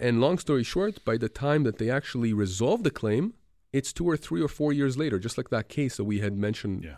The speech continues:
Speaker 1: a short while back where the person was saying that, uh, uh, they were told that it would take about three years to resolve their L T D claim. Well, remember, in L T D claims, if your employer paid the premiums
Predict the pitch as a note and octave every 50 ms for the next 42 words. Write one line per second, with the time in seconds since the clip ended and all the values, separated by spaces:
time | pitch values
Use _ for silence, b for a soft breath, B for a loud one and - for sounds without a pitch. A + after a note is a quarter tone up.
0 | - - - - B2 A2+ - A2 G#2 G2+ G2 A#2 A#2+ G#2 - - G2+ G2 F#2+ F#2
1 | - - A2+ G#2 G2+ - G#2 G2+ F#2+ F#2+ - - - G#2 G2+ G2+ G2 G2 F#2+ F2+
2 | - - G2+ F#2+ F#2 F#2 F#2+ b b b b b b b b b b - F2+ F2
3 | E2 - - - - - - - - G#2+ A2 A2+ G#2+ G#2+ G#2+ - A2+ A2 A2 A2
4 | G2+ G#2+ G2+ G2+ G2 - G#2 - G2 F#2+ - - - A#2 G#2+ F#2+ G#2 A2+ A2 F#2+
5 | - - A2 G2+ G2 F#2 G2+ G2+ F#2+ F#2 G2+ - - - F#2+ - - F#2 F#2+ -
6 | - - F#2+ E2+ E2+ E2 - b b b b b b b b C3 B2 - B2 C3
7 | A#2+ A#2 B2+ D#3 E3 A#2 G2 F#2+ - - G#2+ G#2 G#2+ C3+ F3 - E3 C#3 C#3+ D3+
8 | - - F#2+ - - - - - - - _ _ _ _ _ _ _ _ - A2+
9 | A2+ A2 A2 A2 - - - - - _ _ - A#2+ A#2 B2+ D#3 F3 E3+ - -
10 | - C#3 C#3+ C#3+ C3+ B2+ - - - B2 C3+ C3+ B2+ B2 - - - - A#2+ B2
11 | B2+ C3 D3 F3 G3 - - - -